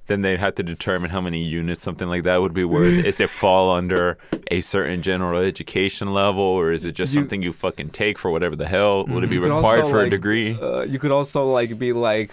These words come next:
Speaker 2: "Oh," and then, like, intermittently, everybody has to write some, uh, their, their own sixteen. So then, like, now it's in, now it's, now it's a little bit of an English class. You know, you gotta get that rhyme scheme. You know, you gotta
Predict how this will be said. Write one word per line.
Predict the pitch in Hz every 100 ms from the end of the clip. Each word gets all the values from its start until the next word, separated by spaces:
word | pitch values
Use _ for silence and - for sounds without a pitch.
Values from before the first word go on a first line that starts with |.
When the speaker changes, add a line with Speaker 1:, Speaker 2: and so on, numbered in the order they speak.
| -
Speaker 2:
"Oh," | 123 123 117
and | - 113
then, | 113 113 110
like, | 107 101 98 - - - _ _ _ _ _ _ _ _
intermittently, | 127 123 117 120 123 120 104 104 104 101
everybody | 107 110 107 107 104
has | 107
to | - 104
write | 104 98 -
some, | 101 92 87
uh, | 95 - - _
their, | 117 107 -
their | 113 107
own | 110 101
sixteen. | - - - - 117 104 95 90 _ _ -
So | 123 113
then, | 120 120
like, | 113 110
now | 120 113
it's | 120 -
in, | 120 120
now | 123 131
it's, | 131 131
now | 135 139
it's | 139
a | 127
little | 143
bit | 131 143
of | 135
an | 139
English | 151 160 139
class. | - 127 95 95 107
You |
know, | 110
you | 113 113
gotta | 120 117
get | 120
that | 120 104
rhyme | 113 113 123
scheme. | 127 - 127 127 131 127
You | 120
know, | 113
you | 113 107
gotta | 110 110 107 113